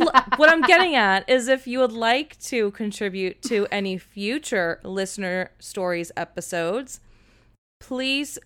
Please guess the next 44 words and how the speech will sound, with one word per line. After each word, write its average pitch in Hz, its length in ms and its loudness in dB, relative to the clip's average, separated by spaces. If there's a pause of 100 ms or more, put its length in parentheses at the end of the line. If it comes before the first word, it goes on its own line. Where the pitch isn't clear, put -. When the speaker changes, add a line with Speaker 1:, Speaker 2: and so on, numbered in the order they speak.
Speaker 1:
visit 208 320 -4
our 208 120 0
website, 202 520 -4
the 214 80 -6
new 202 120 -2
witches 196 300 -6
dot 175 260 -6
com. 285 480 -4
Go 208 120 -4
to 196 60 -2
our 190 100 0
contact 208 500 -6
page 202 180 -4
and 196 80 -6
we 185 60 -6
have 180 140 -4
a - 20 -16
submission 185 480 -8
form 170 300 -8
there. 196 340 -2 (420)
You 214 120 -12
can 226 140 -4
also 214 380 -4
email 233 380 0
your 202 540 -2
story 208 340 -4
slash 202 320 -6
question 208 460 -8
in 202 100 -4
directly 175 460 -4
to 220 320 -6
us, - 280 -8 (200)
and 202 100 -6
that 202 140 -2
can 208 80 -6
either 185 200 -2
be 170 160 -10
typed 165 360 -12
out 262 260 0
or 185 80 -6
you 185 100 -6
can 185 160 -8
include 170 280 -10
an 165 100 -10